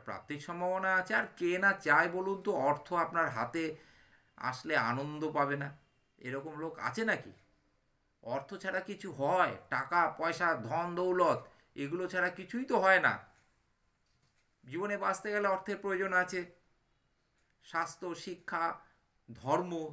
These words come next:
যেখানেই যান না কেন অর্থের প্রয়োজন আছে। অর্থ ছাড়া মানুষ একদম অচল। সেই জন্য আমি দু একটা টিকিট কাটার কথা বলে অপরাধ করছি না। আরে, লটারি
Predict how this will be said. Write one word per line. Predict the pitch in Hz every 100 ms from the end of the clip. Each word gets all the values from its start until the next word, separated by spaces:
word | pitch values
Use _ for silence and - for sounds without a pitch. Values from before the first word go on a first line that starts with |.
| 131
যেখানেই | 131 139 220 233 202
যান | 190
না | 196
কেন | 185 185 180
অর্থের | 175 - 180 -
প্রয়োজন | 156 190 208
আছে। | 196 190 175 - _ _ _ _ _ _ _ _ _ _ _ _ _ _ _
অর্থ | - 139 165 180
ছাড়া | 170 175 170 - - _ _ _ _ _
মানুষ | - 117 131 175 180 147 -
একদম | 139 147 156 165 143
অচল। | 139 151 123 117 _ _ _
সেই | - 156 165
জন্য | 180 151 123 123 _ _ _ _ _ - 98
আমি | 151 190 160
দু | 143 147
একটা | 151 156
টিকিট | 160 147 156 151 _ _ _
কাটার | - 127 160 156
কথা | 143 147
বলে | 151 151 110 - _ _ - 117
অপরাধ | - 131 131 -
করছি | 120 120 98
না। | 92 87 _ _ _ _ _ _ _ _ _
আরে, | - 143 156
লটারি | 135 160 170